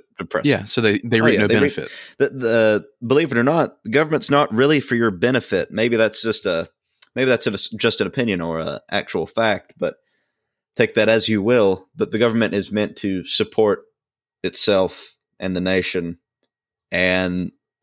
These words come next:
Speaker 1: the working of that nation is the most important thing that a person can do, as opposed to, you know, living peacefully on the coasts of Florida, eating brunch and drinking Bloody Marys.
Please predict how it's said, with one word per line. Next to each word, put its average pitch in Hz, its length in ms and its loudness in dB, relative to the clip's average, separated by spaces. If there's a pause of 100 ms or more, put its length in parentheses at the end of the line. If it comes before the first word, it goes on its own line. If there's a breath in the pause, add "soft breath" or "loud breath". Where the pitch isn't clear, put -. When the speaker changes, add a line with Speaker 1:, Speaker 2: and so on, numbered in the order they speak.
(240)
Speaker 1:
the 104 200 2
working 107 520 0
of 95 140 0
that 92 180 0
nation 95 320 0
is 90 140 -4
the 98 60 -4
most 90 200 -2
important 85 380 -4
thing 85 340 -4
that 82 120 -2
a - 40 -6
person 87 340 -4
can 85 140 -10
do, 82 200 0
as 85 120 -6
opposed 82 420 -4
to, 78 260 -2 (320)
you 104 100 -4
know, 85 300 -4 (680 soft breath)
living 123 680 0
peacefully 101 720 0
on 92 160 -6
the 87 100 -4
coasts 117 540 0
of 90 120 -4
Florida, 104 720 0 (1400)
eating 113 600 0 (520)
brunch 110 680 0
and 95 340 -4
drinking 104 520 -2
Bloody 101 320 2
Marys. 92 680 -2